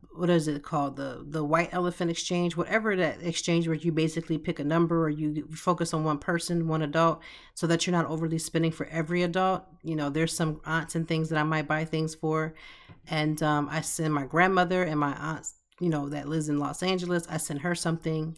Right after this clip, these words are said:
and, or them something. And my parents, I may get them something.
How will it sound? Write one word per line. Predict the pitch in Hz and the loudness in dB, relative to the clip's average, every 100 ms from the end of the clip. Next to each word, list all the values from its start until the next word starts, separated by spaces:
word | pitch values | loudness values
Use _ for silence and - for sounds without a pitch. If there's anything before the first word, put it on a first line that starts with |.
| - | -12
and, | 147 147 | -12 -8
or | 151 | -8
them | 143 165 170 | 0 2 2
something. | - 160 156 156 156 156 - - - _ - | 2 -4 -2 -4 -4 -6 -12 -20 -20 _ -2
And | 175 175 180 175 170 _ | 2 4 4 0 -2 _
my | 165 165 151 | -2 0 0
parents, | - 202 247 240 - - | 0 2 2 0 -6 -6
I | 151 143 | -6 -4
may | 147 143 | -6 -8
get | 147 170 | -6 -2
them | 220 | -2
something. | 220 220 220 214 208 208 | 0 -2 0 0 0 -2